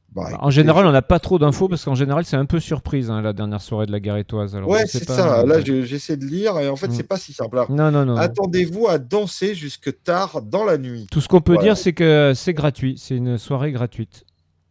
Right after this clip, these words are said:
Speaker 1: Absolument. Alors, euh, d'autres dates, évidemment, d'autres dates. Euh, alors, samedi vingt juin,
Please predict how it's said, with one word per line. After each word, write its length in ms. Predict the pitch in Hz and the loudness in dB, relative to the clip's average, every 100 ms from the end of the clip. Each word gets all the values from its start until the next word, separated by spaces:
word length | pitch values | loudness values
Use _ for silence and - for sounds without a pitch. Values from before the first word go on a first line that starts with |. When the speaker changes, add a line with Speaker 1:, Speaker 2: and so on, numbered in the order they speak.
| _ _ _ | _ _ _
Speaker 1:
Absolument. 580 | - 107 - 156 117 98 _ _ _ _ - | -20 -20 -12 -10 -10 -14 _ _ _ _ -10
Alors, 400 | 131 135 123 120 | -2 -2 0 0
euh, 460 | 117 113 113 110 104 | 0 -2 -4 -6 -8
d'autres 500 | 104 180 185 - 165 | -8 -8 -8 -8 -4
dates, 440 | 156 156 - - - | 0 -2 -4 -20 -10
évidemment, 720 | 120 92 85 101 147 208 214 | -8 -8 -12 -12 -8 -6 -6
d'autres 320 | 131 107 107 | -8 -10 -12
dates. 400 | 95 107 117 - | -8 -8 -10 -14
Euh, 220 | 90 82 82 _ _ _ | -14 -14 -16 _ _ _
alors, 200 | - 98 | -10 -8
samedi 420 | - 131 135 127 131 | -4 -4 -4 -6 -2
vingt 180 | 135 | -2
juin, 760 | 123 131 139 139 127 107 101 | -2 -2 -2 0 -2 -4 -8